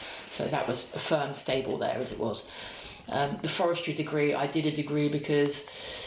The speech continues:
uh, I left school with nothing as a kid. I'm very dyslexic. I was just labelled as a, you know, eccentric or difficult <laughs> child,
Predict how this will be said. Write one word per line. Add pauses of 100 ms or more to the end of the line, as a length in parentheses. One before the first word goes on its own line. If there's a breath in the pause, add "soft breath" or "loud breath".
(120)
uh,
I
left
school
with
nothing (220)
as
a
kid. (120)
I'm (140)
very
dyslexic. (540 loud breath)
I
was
just
labelled
as
a, (120)
you
know, (120)
eccentric
or (540 loud breath)
difficult
<laughs>
child,